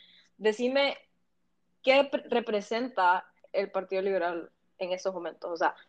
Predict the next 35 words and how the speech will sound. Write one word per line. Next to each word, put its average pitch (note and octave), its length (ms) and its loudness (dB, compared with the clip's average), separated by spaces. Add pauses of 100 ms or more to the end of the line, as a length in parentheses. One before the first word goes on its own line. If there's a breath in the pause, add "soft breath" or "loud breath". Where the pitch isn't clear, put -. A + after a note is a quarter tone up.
(260)
¿qué A#3 100 10
representan? G#3 720 4 (160)
Ni G#3 220 4
siquiera F#3 280 6
ellos F3+ 180 6
saben, G3+ 240 4
¿me D#3 80 -8
entiendes? F3 280 -4
Nosotros F#3 340 0
no A3+ 120 2
sabemos F3 300 0
qué - 40 2
representan, F#3 480 0
porque - 320 0
ellos G#3 160 8
no A3 80 6
lo G3 60 8
han G3+ 80 6
dejado G3 240 6
claro, G3 260 6
por E3+ 100 0
la E3+ 60 4
misma F#3 220 0
división F#3+ 360 2
que F#3+ 100 0
tienen, G3 280 -2
no F#3 60 -4
se G3 100 -8
han F#3 80 -8
concentrado F3 480 -2
en F3+ 60 -6
lo E3 100 -6
que - 60 -18
deben D#3+ 160 -4
concentrarse. E3 600 -14